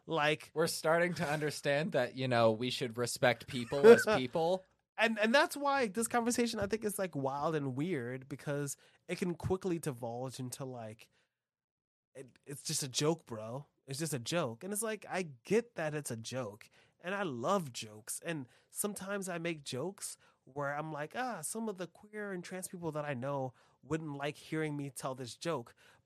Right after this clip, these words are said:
Speaker 1: But I don't think there's anything wrong with me telling that joke because it's not inherently bad, targeted, bigoted, or anything bad towards them. But there's definitely, um, how you would say,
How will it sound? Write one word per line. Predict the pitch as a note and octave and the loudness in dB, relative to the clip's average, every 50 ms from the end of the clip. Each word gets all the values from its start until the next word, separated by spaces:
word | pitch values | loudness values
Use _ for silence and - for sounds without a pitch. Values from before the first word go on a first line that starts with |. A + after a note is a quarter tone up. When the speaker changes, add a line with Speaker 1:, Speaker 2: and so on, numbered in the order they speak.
| _ _ _ | _ _ _
Speaker 1:
But | - D#3 | -2 0
I | D3+ F3 | 2 2
don't | G#3+ C4 C4 | 2 2 2
think | A#3 B3 A3+ | 2 -2 -6
there's | A#3 A#3 A#3+ | -4 -4 -2
anything | B3 A#3 A3 A3 G#3+ | -2 -2 -4 -4 -4
wrong | A3+ A#3+ - | -4 -4 -2
with | B3 A#3+ F3+ D3+ | -4 -4 -4 -4
me | D3 C3+ | -6 -6
telling | - C3+ A#2+ A#2+ A#2+ A#2+ | -6 -8 -8 -8 -8 -8
that | A#2+ B2 A#2 | -10 -10 -10
joke | - C3 C3+ C#3 - - | -8 -8 -8 -8 -10 -16
because | C3+ - - D3+ C#3 - | -16 -10 -8 -6 -6 -6
it's | D3 C#3+ | -6 -8
not | E3+ E3 D#3+ - | -8 -8 -8 -8
inherently | - C#3+ C3 - - D#3+ D#3 D#3 C3 C#3 C#3 C3+ C3 - - _ _ _ _ _ _ | -8 -10 -10 -8 -8 -6 -6 -6 -6 -8 -8 -8 -10 -12 -16 _ _ _ _ _ _
bad, | - C3 C3 C3+ C#3+ C3 - | -6 -4 -2 -2 -2 -4 -6
targeted, | - - C#3 C3+ B2+ - C3+ C#3 C3+ C3+ C3+ - _ _ _ _ _ _ _ _ _ | -6 -6 -4 -4 -4 -4 -6 -6 -6 -8 -10 -14 _ _ _ _ _ _ _ _ _
bigoted, | - D3+ D3 C#3+ D3 C#3 C3+ B2+ | -8 -6 -4 -2 -2 -2 -2 -4
or | C3 C3 | -4 -4
anything | C3 C#3 C3 D3 C#3 C3 | -6 -6 -4 -4 -6 -4
bad | B2 D3 C3+ C3 C3 B2 | -4 -4 -4 -4 -6 -6
towards | - - C#3+ C3+ D3+ G#3+ B3+ B3 G3 C#3+ | -8 -8 -8 -4 -2 -2 -2 -2 -2 -6
them. | A#2+ B2 A2 G#2+ A2 B2 C#3 - _ _ _ _ _ _ _ _ _ _ _ _ _ _ | -8 -10 -10 -12 -12 -14 -14 -16 _ _ _ _ _ _ _ _ _ _ _ _ _ _
But | - E3+ D#3+ D3+ - - D#3+ D3+ | 0 0 0 0 -2 -6 -14 -8
there's | D3 E3+ F3 E3+ D3 | -4 -2 -2 -2 -2
definitely, | B2+ F#3 F#3 F#3+ F#3 G3+ F#3+ F3 E3 E3 D#3+ D#3+ D#3+ D#3 C#3+ | 0 0 0 0 -2 -4 -4 -4 -2 -2 -2 -2 -4 -4 -6
um, | - - B2 C3 C3 C3 B2+ B2+ B2 A#2+ A#2+ A#2 A2+ A2+ A2+ - _ _ _ _ _ _ - - - _ _ - | -8 -10 -8 -8 -6 -6 -6 -6 -8 -8 -8 -10 -10 -12 -14 -18 _ _ _ _ _ _ -20 -20 -20 _ _ -12
how | C3 C3 D3+ D#3 | -6 -4 -2 -2
you | D3+ D3 C#3 | -2 -2 -4
would | C#3+ C3+ | -6 -6
say, | - - - - C#3+ C#3 C3+ C3+ C3 C3 C3 B2+ B2 | -4 -4 -4 -2 -2 -2 -4 -4 -6 -6 -6 -8 -10